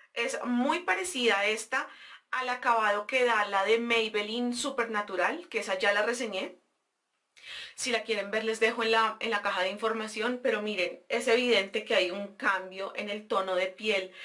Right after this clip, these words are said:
por más de que me digan que normalmente las orejas son más blancas o, no sé, miren el cuello. Definitivamente el tono, si tú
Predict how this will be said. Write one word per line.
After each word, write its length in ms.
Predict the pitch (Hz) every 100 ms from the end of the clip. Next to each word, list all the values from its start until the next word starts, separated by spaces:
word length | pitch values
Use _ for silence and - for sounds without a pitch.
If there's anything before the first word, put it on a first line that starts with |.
| - -
por 160 | 226 226
más 200 | 226 220
de 100 | 214
que 100 | 233
me 120 | 240
digan 400 | 233 196 180 185
que 340 | 233 214 214
normalmente 640 | 202 202 196 185 185 185 185
las 180 | 190
orejas 500 | 214 202 196 175 - -
son 240 | 226 190
más 160 | 190 185
blancas 440 | 214 214 202 202
o, 280 | - 185 - _ - _ - - _ - - 208
no 180 | 202
sé, 260 | 202 214 185 - - -
miren 260 | 220 226 196
el 180 | 233 233
cuello. 500 | 214 202 208 208 - _ _ _ _ _ _ _ _ _ _ _ _ _
Definitivamente 1040 | - 277 269 254 247 233 269 269 285 277
el 220 | 247 226 -
tono, 440 | 262 285 403 -
si 280 | - - 262
tú 420 | - 285 262 -